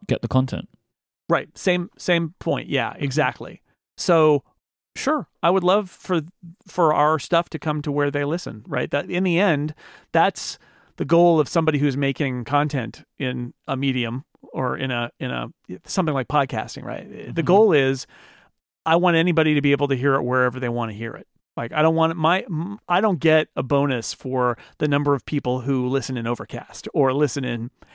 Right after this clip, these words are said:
Speaker 2: Apple Podcasts, right? It's like, I don't have a horse in this race. <laughs> I don't. It is, I wanna be everywhere. I want everybody to have an opportunity to listen wherever they feel comfortable, because I just want the most people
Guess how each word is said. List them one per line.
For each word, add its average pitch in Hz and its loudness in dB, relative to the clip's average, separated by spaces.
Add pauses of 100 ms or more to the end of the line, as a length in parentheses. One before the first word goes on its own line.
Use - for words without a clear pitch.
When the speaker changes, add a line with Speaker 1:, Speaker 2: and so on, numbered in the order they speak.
(100)
Speaker 2:
Apple 139 -2
Podcasts, 117 -6
right? 135 -8
It's - -14
like, 151 0
I 180 2
don't 180 2
have 165 0
a - -4
horse 143 -2 (600)
in 143 2
this 139 -2
race. 143 0
<laughs> - -8
I 180 2
don't. - 0 (320)
It 170 2
is, 156 4 (420)
I 175 4
wanna 190 4
be 160 4
everywhere. 131 0 (100)
I 151 2
want 160 4
everybody 165 4
to 131 2
have 127 2
an 131 -4
opportunity 120 -4
to 123 -6
listen 127 -4
wherever 147 2
they 135 -2
feel 123 -2
comfortable, 123 -6
because - -6
I 135 0
just 135 -4
want 139 -4
the 135 -10
most 131 -4
people 123 -4